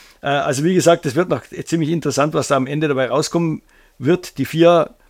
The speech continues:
und auch die Formel eins ist eigentlich auf der Seite der Teams, die jetzt nachrüsten wollen oder müssen, weil sie ja wollen, dass, äh,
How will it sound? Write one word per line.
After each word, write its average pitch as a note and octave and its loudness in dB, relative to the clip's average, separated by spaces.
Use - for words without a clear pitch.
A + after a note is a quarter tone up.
und D3 -4
auch C#3 2
die C#3+ -2
Formel C#3 0
eins C3+ -2
ist D3+ -4
eigentlich C#3+ -2
auf C#3 0
der C3 -4
Seite C3 0
der C3 0
Teams, C3+ -4
die - -4
jetzt A#2+ -2
nachrüsten C3 -2
wollen C3 2
oder A#2 -2
müssen, D3+ 0
weil B2+ 4
sie B2 2
ja B2 6
wollen, C#3 4
dass, - -2
äh, C3+ -8